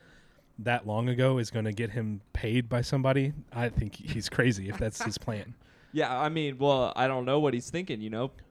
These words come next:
Speaker 2: Some N B A players make weird decisions.
Speaker 1: True.
Speaker 2: Oladipo, for instance.
Speaker 1: Yes. <laughs> So, so dumb.
Speaker 2: Who, who's the Dennis Schroeder, <laughs> for instance.
Speaker 1: Also, yes.
Speaker 2: W-, I be-,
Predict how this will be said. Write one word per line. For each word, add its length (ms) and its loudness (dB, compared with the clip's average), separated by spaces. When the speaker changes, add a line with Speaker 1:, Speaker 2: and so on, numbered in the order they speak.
Speaker 2:
Some 340 -2
N 140 -4
B 120 0
A 60 -2
players 300 -2
make 180 -6
weird 180 -2
decisions. 520 -8
Speaker 1:
True. 220 2
Speaker 2:
Oladipo, 300 0
for 180 -6
instance. 580 -12
Speaker 1:
Yes. 400 -10
<laughs> 840 -2
So, 380 -6
so 360 -4
dumb. 300 -10
Speaker 2:
Who, 240 2
who's 220 2
the 180 0
Dennis 260 0
Schroeder, 540 -2
<laughs> 80 -20
for 160 0
instance. 360 -4
Speaker 1:
Also, 260 -2
yes. 320 -4
Speaker 2:
W-, 240 -10
I 80 2
be-, 160 -2